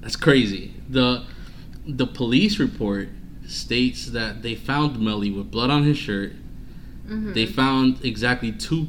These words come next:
Speaker 1: th-, three bullets in, in his friend. Um, and, you know, he mentions that he had to shoot him twice after shooting him once.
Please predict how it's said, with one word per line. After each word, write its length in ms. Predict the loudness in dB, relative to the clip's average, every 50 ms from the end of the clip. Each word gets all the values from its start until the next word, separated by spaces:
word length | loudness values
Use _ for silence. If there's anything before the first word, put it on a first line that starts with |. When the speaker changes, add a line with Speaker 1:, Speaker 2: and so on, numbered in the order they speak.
| -6 -8 -6 0
Speaker 1:
th-, 240 | 0 0 0 2 0
three 240 | 2 2 4 2 2
bullets 560 | 0 0 -2 -2 -2 -4 -4 -6 -8 -10 -10
in, 380 | -6 -4 -4 -4 -4 -4 -4
in 140 | -2 -2 0
his 180 | 0 0 0 -2
friend. 420 | -4 -6 -6 -6 -6 -8 -10 -10 -10 -12 -12 -12 -12 -12 -12 -12 -12 -12 -12 -12 -12 -12 -12 -12 -10 -8 -4
Um, 760 | 0 0 2 2 2 2 2 2 2 0 0 -2 -4 -8 -12 -12 -8 -4
and, 140 | 0 2 2
you 60 | 4
know, 100 | 2 2
he 140 | 2 2 4
mentions 480 | 4 6 6 4 4 4 2 2 2 0
that 140 | -2 -2 -2
he 120 | 0 2
had 200 | 2 2 2 0
to 60 | -4
shoot 220 | -4 -2 -2 0 -2
him 100 | -2 -4
twice 400 | -2 -2 0 0 0 0 -2 -2
after 240 | -6 -4 -4 -6
shooting 280 | -6 -4 -2 -2 0 0
him 160 | 0 0 0 -2
once. 400 | -2 -4 -4 -6 -6 -8 -8